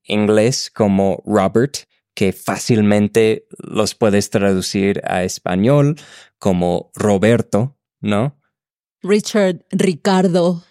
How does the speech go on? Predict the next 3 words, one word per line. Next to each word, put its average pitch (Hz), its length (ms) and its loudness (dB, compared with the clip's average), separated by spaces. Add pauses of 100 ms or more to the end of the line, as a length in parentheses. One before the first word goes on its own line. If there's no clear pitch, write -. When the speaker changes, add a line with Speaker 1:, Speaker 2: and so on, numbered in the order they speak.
(220)
Speaker 1:
John, 120 720 0 (320)
Juan. 113 520 0 (180)
Speaker 2:
Ajá. 156 600 -8